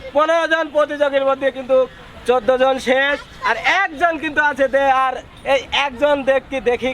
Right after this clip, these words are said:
কি পুরস্কার নিতে পারে। সে যদি চারটা নিতে পারে তাহলে তো খুবই ভালো হলো, তাহলে চলে যাচ্ছি আমরা খেলায়। তো আপনি চারটে, চারটেই ফেলতে হবে কিন্তু,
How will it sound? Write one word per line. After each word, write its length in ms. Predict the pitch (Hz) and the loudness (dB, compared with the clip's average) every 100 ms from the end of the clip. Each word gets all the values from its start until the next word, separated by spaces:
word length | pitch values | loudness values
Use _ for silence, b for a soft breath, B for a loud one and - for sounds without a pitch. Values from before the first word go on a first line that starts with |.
| 240 | -4
কি 140 | 277 285 285 277 269 | 0 2 2 0 -2
পুরস্কার 520 | 269 262 254 - 262 | 0 0 0 0 0
নিতে 320 | 254 254 247 262 | 2 0 2 0
পারে। 300 | 262 285 285 220 B B - | 2 0 0 -4 B B -6
সে 140 | - 262 | 0 2
যদি 240 | 262 269 262 | 2 2 2
চারটা 360 | 262 269 269 277 | 0 -2 -2 -2
নিতে 220 | 277 277 | -2 -2
পারে 200 | 277 277 269 | 0 0 0
তাহলে 260 | 277 269 | -2 -2
তো 120 | 269 277 - - - | -2 -4 -4 -12 -4
খুবই 240 | 294 339 370 | 0 2 2
ভালো 240 | 311 311 320 | 2 2 2
হলো, 140 | 311 | 2
তাহলে 360 | 302 294 285 294 285 - - - - | 0 -2 0 0 -2 -6 -16 -14 -2
চলে 200 | 277 277 | 0 2
যাচ্ছি 280 | 277 269 269 | 0 0 0
আমরা 200 | 262 254 | 2 0
খেলায়। 340 | 247 233 247 - - - | 0 -2 -4 -8 -16 -4
তো 40 | 226 | 0
আপনি 200 | 254 262 269 | 2 2 2
চারটে, 300 | 269 262 269 269 | 0 2 0 2
চারটেই 400 | 254 254 294 302 | 0 0 0 2
ফেলতে 260 | 294 294 294 | 0 0 0
হবে 200 | 302 302 | 0 -2
কিন্তু, 280 | 311 330 | -2 0